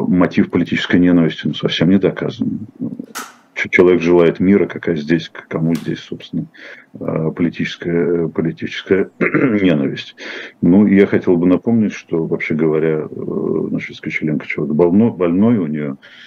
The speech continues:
множество, как бы, смягчающих обстоятельств. Это суд, профессиональный суд, если он профессиональный, он должен это учитывать. И, собственно, за, э, даже ту, ту часть той статьи, по которой она идет,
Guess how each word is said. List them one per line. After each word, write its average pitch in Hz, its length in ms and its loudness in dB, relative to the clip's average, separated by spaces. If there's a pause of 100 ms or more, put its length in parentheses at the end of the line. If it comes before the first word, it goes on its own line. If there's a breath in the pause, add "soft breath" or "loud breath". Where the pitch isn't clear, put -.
(340 loud breath)
множество, 78 920 0
как 73 240 -6
бы, 71 80 -6
смягчающих - 720 0
обстоятельств. 104 680 2
Это - 140 -6
суд, - 280 0
профессиональный 82 600 2
суд, - 240 -8
если - 200 -6
он - 80 0
профессиональный, 76 540 0
он 69 100 2
должен 69 320 0
это - 160 -2
учитывать. 131 600 0 (560 loud breath)
И, 87 340 4
собственно, 90 680 2
за, 80 640 0
э, 80 300 -8 (720)
даже 78 320 -2
ту, - 260 -10
ту - 180 -8
часть - 480 -2
той 80 140 -2
статьи, - 340 -6
по - 100 -8
которой 80 360 -4
она 90 240 2
идет, 147 280 -2